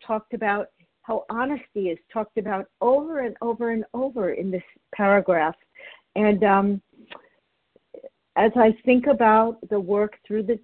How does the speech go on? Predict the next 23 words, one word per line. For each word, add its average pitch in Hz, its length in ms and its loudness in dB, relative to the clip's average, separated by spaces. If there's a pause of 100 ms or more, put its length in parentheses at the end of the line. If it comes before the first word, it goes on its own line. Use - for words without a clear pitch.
(160)
twelve 208 240 -2 (160)
steps 190 420 -2
that 190 140 -2
I 180 160 0
have 160 220 -10 (100)
done 175 400 -4 (140)
and 175 280 -6 (200)
is 175 100 -6 (240)
talked 175 260 -2
about 196 520 2 (260)
in 202 460 -2 (340)
this 185 240 -2 (160)
book, 180 340 2 (840)
honesty 247 720 2
underlies 220 680 0 (300)
every 247 600 0 (280)
single 220 520 0 (160)
step, - 360 -2 (400)
right 226 240 2 (120)
from 220 360 0 (260)
when 202 220 0
I 190 160 0
am 175 300 -4